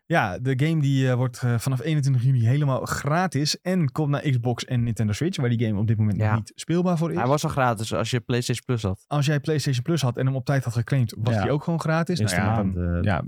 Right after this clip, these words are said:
Speaker 1: dan heb
Speaker 3: ja.
Speaker 1: je wel PlayStation Plus ervoor betaald. Maar ja.
Speaker 2: Nou, als je die eerste maand hebt misgelopen, d-,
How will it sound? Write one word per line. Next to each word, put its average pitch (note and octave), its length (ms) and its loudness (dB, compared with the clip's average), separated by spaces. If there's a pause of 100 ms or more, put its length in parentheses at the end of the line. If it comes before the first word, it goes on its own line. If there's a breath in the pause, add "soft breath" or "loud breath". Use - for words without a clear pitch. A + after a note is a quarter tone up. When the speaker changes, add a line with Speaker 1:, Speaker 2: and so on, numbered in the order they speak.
Speaker 1:
dan G#2+ 160 2
heb G#2 100 4
Speaker 3:
ja. F2+ 60 0
Speaker 1:
je G#2 200 2 (180)
wel G#2 360 0
PlayStation G2+ 360 0
Plus B2 140 0
ervoor A#2 180 -2
betaald. A2 300 0
Maar F#2+ 220 -4
ja. A2+ 60 0
Speaker 2:
Nou, G#2 140 2
als A2 140 -2
je A2+ 420 0 (180)
die A2 220 -2
eerste B2 260 0
maand A#2+ 160 0
hebt B2+ 120 2
misgelopen, B2+ 600 0
d-, - 20 -10